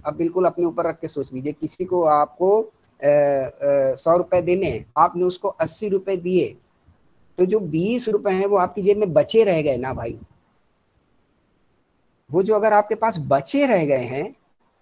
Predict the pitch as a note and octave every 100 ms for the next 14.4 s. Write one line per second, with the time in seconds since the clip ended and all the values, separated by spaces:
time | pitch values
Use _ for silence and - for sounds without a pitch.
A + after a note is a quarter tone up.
0 | - G#3 G#3+ G#3+ - E3+ E3 A3 F#3+ G3
1 | A3+ - D#3+ D#3+ F3+ A#3 A#3 B3+ A3 F3+
2 | E3 A3 E3 F#3 F3+ F#3 G3 F#3 F3 F#3+
3 | F3 F#3 - F#3 F3+ E3+ E3 D#3 D#3 D3+
4 | D3+ D#3+ D#3 C#3 D3 C#3+ C3 C3 C3+ C3
5 | A#2 C3 F3 F3+ _ _ _ - C3+ C3
6 | C#3 C#3 C3 A2+ G2+ G2 F#2+ - - -
7 | _ _ _ _ _ _ D3 E3 B3 B3+
8 | F3 E3+ C4 C4 A#3+ B3+ B3 - F3 -
9 | D#4 G#3 - A3 G#3+ G3+ A#3 - C#3 C#3+
10 | D#3+ E3+ F3 F3+ D#3+ D#3+ A3+ C#4 C4 A#3+
11 | G3 F#3+ F3+ C#3 B2+ C3 - _ _ _
12 | _ _ _ _ - C4 D#4+ _ _ _
13 | _ _ _ A#2+ A#2 G#2 C#3 D#3+ C#3+ -
14 | F#3+ C4 A#3